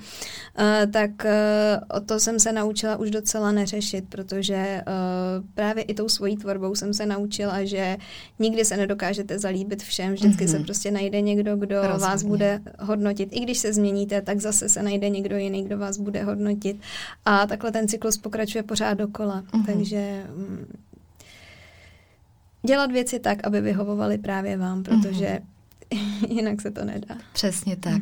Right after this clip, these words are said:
Speaker 1: Mhm.
Speaker 2: A to, k tomu se určitě ještě taky dostaneme,
Speaker 1: Mhm.
Speaker 2: ještě z druhé strany. Potom, eh, taková otázka, která se prolíná celým mým podcastem, je, eh, v podstatě to tvoje proč, který, eh, už si trošku nastínila, kde začalo, jak se možná pak změnilo i postupem času.
Speaker 1: Mhm.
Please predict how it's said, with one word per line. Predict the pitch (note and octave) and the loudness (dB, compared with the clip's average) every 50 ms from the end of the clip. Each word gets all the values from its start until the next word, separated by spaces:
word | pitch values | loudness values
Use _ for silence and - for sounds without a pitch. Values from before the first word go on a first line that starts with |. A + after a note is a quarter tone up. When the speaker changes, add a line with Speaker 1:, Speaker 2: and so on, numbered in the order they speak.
| G3 - | -2 -4
Speaker 1:
Mhm. | F3 F3 | -6 -6
Speaker 2:
A | F3 E3 E3+ E3 | -6 -6 -6 -2
to, | E3 G3+ F#3 F#3 F3+ F3+ | 0 2 2 2 0 -2
k | - | -4
tomu | - G3+ F#3 F#3 | -2 0 0 2
se | G3 - B3 | 2 0 0
určitě | A3+ G#3+ G#3 - - - - | -2 -2 -2 -4 -4 -2 -2
ještě | F3+ G3+ - - A3+ | -2 -2 -2 -2 -4
taky | - G3+ G3+ - G3+ | -4 -4 -2 -2 0
dostaneme, | F3+ F3 - - - F3+ F3+ F3 - - - | 0 0 -2 -2 0 2 2 2 2 2 2
Speaker 1:
Mhm. | - | 0
Speaker 2:
ještě | A3 A3 - - - F#3 | -2 -2 -4 -6 -10 -12
z | |
druhé | F#3 - G3 F#3+ F#3 G3+ | -8 -6 -4 -2 -2 -2
strany. | G3+ - - G3+ F3+ E3 D#3 E3 - - - - - - - - - - | -4 -4 -4 -2 -2 -2 -2 -4 -6 -12 -14 -12 -12 -12 -14 -16 -16 -12
Potom, | - - E3 E3 F#3+ G3 G#3+ G#3+ - | -10 -10 -6 -2 0 0 0 0 0
eh, | F3 D#3+ D#3+ D#3+ | -2 -2 -4 -4
taková | - D#3+ E3 - D#3 D#3+ F3+ G3+ - | -6 -8 -8 -2 2 4 4 4 2
otázka, | - - - - E3 E3 - F3 | 2 2 4 4 4 2 0 -4
která | E3 - F3 E3+ F3 | -2 2 2 4 4
se | F3 - G3+ | 4 2 2
prolíná | G3+ - - F#3+ E3+ E3 F3 F3+ F#3 F3 F3+ | 2 4 4 4 4 4 4 4 4 4 2
celým | - - - F#3+ G#3 G#3 G3+ | 2 2 4 8 8 10 10
mým | G3+ G3 G3+ | 8 8 6
podcastem, | G#3 F3 E3+ - - E3+ F3 E3+ E3+ - G3+ F#3+ F#3 F#3+ - - - - - | 4 2 -2 -2 -2 0 0 0 0 0 0 0 -2 -4 -8 -12 -12 -12 -6
je, | - F#3 F3 F3 F3 F3 F3 | -2 0 2 2 2 0 0
eh, | F#3 F#3 | -2 -6
v | F#3+ | -6
podstatě | - - F3 - - F3+ E3+ - G3 | -6 -6 -6 -4 -4 -2 -2 -2 0
to | G3 G#3 | 0 -2
tvoje | G#3 G#3 F#3 F#3 E3+ F#3+ G3+ E3+ | -2 0 0 0 0 0 0 -2
proč, | - E3+ D3+ - E3 - - - - - - - | -4 -4 -4 -4 -6 -8 -10 -10 -12 -14 -14 -12
který, | - - F3 F3 F#3+ G3 F#3 - | -6 -2 0 2 2 2 0 0
eh, | F3+ E3+ E3 E3+ | 2 2 2 2
už | E3 E3+ - | 2 0 0
si | - C4 | 0 0
trošku | B3+ - A#3+ A#3 - - C4 | 0 0 0 -2 0 4 4
nastínila, | B3 F#3+ E3+ E3+ E3+ - G3+ G3 G3 G3+ G#3 | 4 4 4 0 0 2 2 4 6 4 4
kde | G3+ G3 G3+ G3+ | 4 4 2 2
začalo, | G3 D#3 E3 E3 - - D#3+ D3+ E3 | 2 0 -2 -2 -2 -2 0 0 2
jak | F3+ F3 E3+ | 0 0 0
se | E3+ - F#3+ | 0 0 0
možná | F3+ F3 F3+ F3 E3+ E3+ F3 | 2 2 2 2 2 0 2
pak | E3+ G3+ G3+ | 0 0 0
změnilo | F#3 F3+ F3+ D#3+ D#3 D#3+ E3+ F3 E3 | 0 0 0 2 2 2 0 0 -2
i | F3 | -4
postupem | - - E3+ E3 E3+ F3 - F#3+ G3 G#3+ | -6 -6 -6 -6 -8 -8 -2 0 0 2
času. | G#3 C#4+ C#4 C4+ B3 A3+ A3 | 2 2 2 2 2 2 2
Speaker 1:
Mhm. | - - | 0 -2